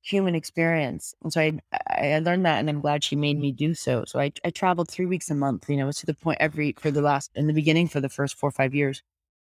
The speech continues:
I was always on the road and in the field.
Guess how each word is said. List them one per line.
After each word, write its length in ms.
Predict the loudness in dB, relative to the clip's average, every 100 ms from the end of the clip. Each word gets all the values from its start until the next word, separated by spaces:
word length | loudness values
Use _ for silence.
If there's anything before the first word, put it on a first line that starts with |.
| _ _ _ -6
I 40 |
was 100 | -6
always 300 | 0 2 4
on 100 | 4
the 80 | 2
road 280 | 2 2 -2 -8 _ _ _ _
and 120 | -4 0
in 180 | 0
the 60 | 0
field. 400 | 0 0 0 -2